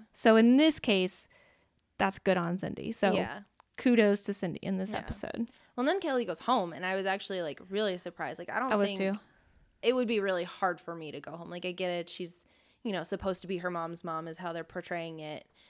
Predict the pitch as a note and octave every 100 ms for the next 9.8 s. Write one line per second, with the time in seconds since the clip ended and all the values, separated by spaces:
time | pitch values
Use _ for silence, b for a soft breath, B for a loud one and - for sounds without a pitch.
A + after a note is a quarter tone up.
0 | b b - G3 F#3 F#3 F3 E3+ E3 _
1 | _ _ - G3+ _ _ _ _ - G3
2 | G3 F#3+ F#3 F3+ - F3+ - F#3+ F3 F3
3 | F3+ F3 D#3+ - - E3+ C3 C3 F3 F3
4 | E3+ E3 D#3+ D3+ D#3 D3+ G3+ G#3+ F3 F3
5 | F3+ F#3 F3 E3+ E3 E3 F3 E3 F3 F#3+
6 | F3+ - b b C#4+ D#4+ F4+ B4 D#4 F3+
7 | - A#3+ C4+ D4+ D4+ C4+ F#4 D4 C#4+ B3+
8 | C4 D4 E4 D#4+ D4+ D#4+ E4 D#4 G#4 G3+
9 | D#3 C4+ C#4 D4+ F4+ C4 F#3+ F3+